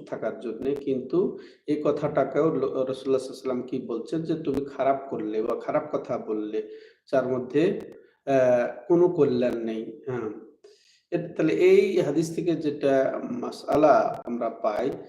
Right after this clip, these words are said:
যে খুতবা চলা অবস্থায় কথা বলা নিষিদ্ধ। হুম, কারণ এই, এই কথা বলাতে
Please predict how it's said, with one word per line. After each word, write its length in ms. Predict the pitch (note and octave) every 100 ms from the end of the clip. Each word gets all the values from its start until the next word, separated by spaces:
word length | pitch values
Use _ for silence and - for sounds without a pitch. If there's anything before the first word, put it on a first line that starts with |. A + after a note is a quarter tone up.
| - _ _ -
যে 520 | B2 B2+ B2+ B2 - -
খুতবা 440 | E3 D#3 - D3
চলা 360 | - C3+ C3 A#2
অবস্থায় 600 | A#2 C3 - - C3 B2+
কথা 280 | A#2 - A#2+
বলা 300 | A#2 A#2 A#2
নিষিদ্ধ। 640 | A#2 A#2+ D#3+ - - - - - _ _ _ C3+
হুম, 360 | A#2+ G#2+ G2+ - - _ _ -
কারণ 320 | C3+ E3 D#3+
এই, 500 | C#3+ C#3+ C#3+ C#3 - -
এই 420 | C#3 C#3 C#3+ - -
কথা 240 | C3 -
বলাতে 600 | D3 D3+ C#3 - - G#3+